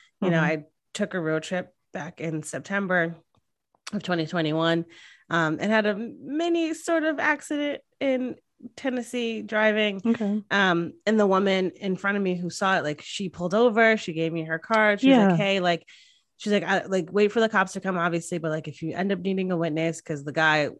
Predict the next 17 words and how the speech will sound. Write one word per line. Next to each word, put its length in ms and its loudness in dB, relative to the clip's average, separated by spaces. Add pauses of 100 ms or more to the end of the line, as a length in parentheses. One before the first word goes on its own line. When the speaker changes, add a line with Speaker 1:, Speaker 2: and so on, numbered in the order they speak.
(120)
Speaker 1:
it 60 -8
was 100 -8
a 40 -6
whole 200 -6
thing, 260 -10
but 140 -10
the 80 -8
guy 220 0
who, 260 -8
who 340 -12 (240)
caused 300 0
the 80 -2
accident, 320 -8
like, 120 -12
didn't 260 -12
stop 440 0
and 180 -6